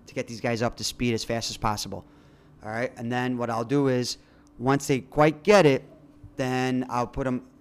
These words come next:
half hourly. So I'll pay 'em half hourly or commission, okay?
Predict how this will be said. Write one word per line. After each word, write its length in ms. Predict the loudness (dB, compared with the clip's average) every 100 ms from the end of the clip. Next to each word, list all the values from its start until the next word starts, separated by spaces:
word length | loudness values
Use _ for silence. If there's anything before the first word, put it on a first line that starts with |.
| -20
half 420 | -4 0 0 -2
hourly. 580 | -2 2 2 0 -6 -12 -10
So 160 | -4
I'll 100 | -4
pay 160 | -4 -4
'em 100 | -4
half 360 | -2 -2 2 4
hourly 540 | 6 6 4 4 0 -8 -20 -20 -20 _ _ _
or 300 | 4 6 6 2 -6
commission, 540 | -2 0 0 -4 -8 -16 _ _ _ -20 -20 -20 -18 -16
okay? 420 | -4 0 0 -2